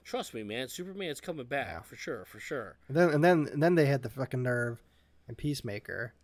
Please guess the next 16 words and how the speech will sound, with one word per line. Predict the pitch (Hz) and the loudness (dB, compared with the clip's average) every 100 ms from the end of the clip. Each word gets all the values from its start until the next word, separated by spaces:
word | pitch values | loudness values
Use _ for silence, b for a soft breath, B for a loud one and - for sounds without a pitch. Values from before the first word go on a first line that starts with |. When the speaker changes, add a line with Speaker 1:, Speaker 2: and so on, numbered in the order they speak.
| _ _ _ _ | _ _ _ _
Speaker 2:
the | 117 | -8
fucking | 127 117 | -4 -2
Speaker 1:
Yeah. | 110 | -2
Speaker 2:
C | - 156 | 0 0
G | 131 135 | 2 0
I | 127 135 | 2 0
his | 110 107 | -2 -2
ass | 98 110 - | -2 -2 -4
at | 120 | -8
the | 110 113 | -6 -4
end. | 113 95 | -4 -4
Speaker 1:
Yeah. | 190 180 95 98 - _ | -6 -8 -10 -12 -20 _
Speaker 2:
But | 180 180 | 0 4
then | 180 | 6
they | 156 | 6
brought, | 156 147 135 | 8 6 6